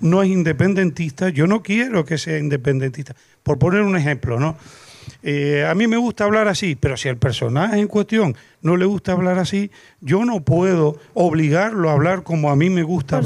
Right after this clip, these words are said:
Speaker 1: hablar.
Speaker 2: supuesto, pues
Speaker 1: Y
Speaker 2: sí.
Speaker 1: si, y si quiero hacerlo, lo puedo hacer, soy libre de hacerlo, ¿no? Pero cuando hablo del sentido común me refiero, em, quizá la palabra,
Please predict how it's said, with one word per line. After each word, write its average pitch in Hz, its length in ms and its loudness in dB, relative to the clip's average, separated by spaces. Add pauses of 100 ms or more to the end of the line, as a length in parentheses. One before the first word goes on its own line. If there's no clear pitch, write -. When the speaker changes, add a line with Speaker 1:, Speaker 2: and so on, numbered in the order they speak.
Speaker 1:
hablar. 185 100 2
Speaker 2:
supuesto, 220 380 -4
pues 220 120 -4
Speaker 1:
Y 165 40 -4
Speaker 2:
sí. 226 80 -6
Speaker 1:
si, 175 280 -6
y 156 140 -6
si 135 280 -6
quiero 226 300 0
hacerlo, 214 520 2 (760)
lo 101 140 -8
puedo 131 200 0
hacer, 190 340 0 (240)
soy 123 220 -12
libre 185 360 0
de 131 80 0
hacerlo, 143 460 -6
¿no? 165 120 -10 (440)
Pero 143 160 -6
cuando 151 200 -2
hablo 208 180 0
del 214 100 -2
sentido 190 300 -6
común 196 280 -4
me 190 100 -6
refiero, 180 400 -8 (600)
em, 147 280 -8 (100)
quizá 147 340 -6
la 180 120 -4
palabra, 143 400 0